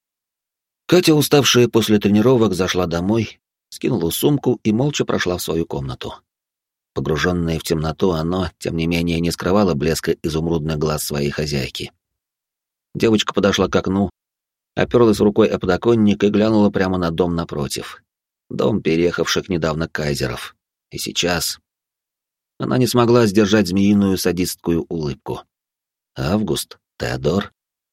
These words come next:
Да к чёрту они ей не сдались. Гнев Михаэля, его ярость, его взгляд то на Катю, то на парней рядом с ней. Вот что ей нужно.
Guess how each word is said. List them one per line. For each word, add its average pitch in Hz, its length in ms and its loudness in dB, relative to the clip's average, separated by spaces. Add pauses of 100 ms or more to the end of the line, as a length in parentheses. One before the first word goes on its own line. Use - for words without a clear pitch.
(240)
Да - 120 -4
к - 100 -20
чёрту - 440 -4
они 82 180 -2
ей 82 160 0
не 82 120 0
сдались. 78 480 -2 (720)
Гнев 143 320 2
Михаэля, 120 760 2
его 71 220 0
ярость, 90 540 0
его 76 160 -2
взгляд 90 560 -2 (120)
то - 120 -4
на - 140 -4
Катю, 104 440 2
то 85 100 -4
на 85 120 -2
парней 92 400 0
рядом 92 220 0
с - 100 -8
ней. 87 260 -2 (480)
Вот 107 220 2
что - 180 -2
ей 80 200 2
нужно. 69 420 -4